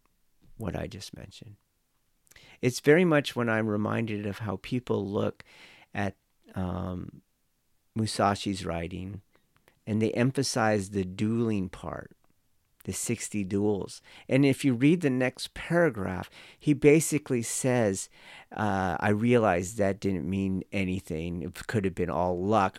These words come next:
I realized the heart of the martial arts after I stopped dueling." It's, this gold body is like that as well. If you keep reading,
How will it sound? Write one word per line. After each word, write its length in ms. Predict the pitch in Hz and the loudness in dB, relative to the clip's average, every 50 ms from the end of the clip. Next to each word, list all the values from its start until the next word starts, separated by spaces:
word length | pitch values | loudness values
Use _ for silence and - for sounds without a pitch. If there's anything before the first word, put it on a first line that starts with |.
| - - | -4 -2
I 120 | 107 110 | 0 2
realized 880 | 110 107 104 107 113 131 139 143 139 135 120 107 104 104 104 104 - - | 2 0 0 2 6 8 8 8 8 6 6 4 4 4 2 0 -2 -4
the 100 | - 98 | -4 -4
heart 320 | 92 104 110 113 113 110 | -2 0 4 4 4 4
of 140 | - 113 101 | 4 0 -4
the 80 | 101 101 | -2 0
martial 460 | 101 104 95 98 98 - - 90 92 | 2 2 2 2 2 -2 -4 -2 0
arts 360 | 95 95 95 98 - - - - _ _ - | 2 2 2 0 -2 -6 -10 -12 _ _ -2
after 500 | - 143 143 135 - - - 147 135 127 | 2 4 4 4 2 2 2 4 4 6
I 140 | 113 107 107 | 6 4 4
stopped 560 | - - - - - 110 110 107 - - 110 | 0 -2 0 2 2 4 4 2 0 -4 -2
dueling." 640 | 104 113 113 113 110 101 98 87 78 71 78 - - _ _ _ _ _ _ _ _ _ _ _ _ _ _ _ _ | 0 2 2 2 0 0 -2 -4 -4 -8 -10 -14 -16 _ _ _ _ _ _ _ _ _ _ _ _ _ _ _ _
It's, 300 | - - 147 - - - - | -2 0 0 0 -2 -4 -10
this 440 | 135 120 131 160 175 165 - - - | -2 2 4 4 4 2 -2 -6 -4
gold 380 | 123 117 123 131 147 123 104 | -2 2 4 4 4 2 0
body 480 | 90 110 110 120 127 120 110 104 98 - | 0 2 4 4 4 4 2 0 -2 -2
is 340 | 107 104 95 92 - - - _ - | -2 -4 -4 -6 -8 -14 -18 _ -8
like 300 | 101 95 95 101 98 - | -4 -2 -2 -2 -2 -4
that 200 | - 92 92 - - | -4 -6 -4 -6 -6
as 180 | 95 92 - | -8 -8 -6
well. 240 | - 95 90 85 - - - - - - - - | -6 -4 -4 -4 -6 -10 -16 -20 -20 -20 -4 0
If 240 | 160 147 - - | 0 0 2 2
you 120 | 143 147 135 | 2 2 2
keep 400 | - - - - 208 208 202 - | 0 -2 0 0 0 0 0 -4
reading, 640 | 135 127 131 147 151 147 139 - 110 98 98 101 107 | -6 -2 0 2 2 2 2 2 0 -2 -2 -2 -4